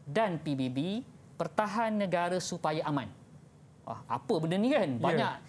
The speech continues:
Speaker 1: So, kita imbas balik tadi. Dasar itulah dasar luar,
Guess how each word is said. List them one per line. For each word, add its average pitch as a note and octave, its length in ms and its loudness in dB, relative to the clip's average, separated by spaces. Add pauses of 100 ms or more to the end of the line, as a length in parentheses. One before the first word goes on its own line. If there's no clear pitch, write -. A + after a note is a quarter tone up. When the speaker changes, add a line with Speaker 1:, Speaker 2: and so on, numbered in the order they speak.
(120)
Speaker 1:
So, F3 160 -4
kita F3+ 160 -2
imbas G#3 320 2
balik E3+ 320 0
tadi. C3+ 240 -2 (400)
Dasar F#3+ 440 2
itulah G3+ 240 0
dasar C3+ 320 -2
luar, C#3 320 0